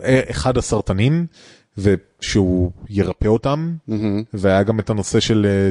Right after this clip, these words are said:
Speaker 1: תכנות וירוס אחר, שילחם באיידס, כל מיני דברים
Speaker 2: מהמם.
Speaker 1: שכאלה.
Speaker 2: כן.
Speaker 1: אה, ובעקבות הנושא הזה, בעקבות העובדה ש-, אה, מחקרים קודמים נעשו באמצעות וירוס האיידס, אז הכ-, העיתונים הכניסו גם את האיידס לקלחת.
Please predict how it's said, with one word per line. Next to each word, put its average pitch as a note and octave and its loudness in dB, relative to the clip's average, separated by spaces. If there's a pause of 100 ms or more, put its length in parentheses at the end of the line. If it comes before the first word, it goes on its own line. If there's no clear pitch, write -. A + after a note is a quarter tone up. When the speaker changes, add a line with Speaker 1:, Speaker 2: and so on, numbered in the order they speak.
(100)
Speaker 1:
תכנות - -2
וירוס G#2 -2
אחר, D3+ 0
שילחם G2+ -2
באיידס, B2+ 0
כל C3+ 0
מיני A2+ 0
דברים G#2+ 0
Speaker 2:
מהמם. A2 0
Speaker 1:
שכאלה. G#2+ 0 (200)
Speaker 2:
כן. E2+ -2 (360)
Speaker 1:
אה, A2 4
ובעקבות A2 -2
הנושא D3+ 0
הזה, D3+ 2
בעקבות A2 0
העובדה A2 0
ש-, - -2 (800)
אה, F#2+ -4
מחקרים G2 -4
קודמים B2 0
נעשו G#2+ -2
באמצעות A2+ -2
וירוס A#2 0
האיידס, D3+ 2
אז G#2 -2
הכ-, - -6 (140)
העיתונים A2 -2
הכניסו - -6
גם G#2 0
את G#2+ -4
האיידס G2 0
לקלחת. F2 -2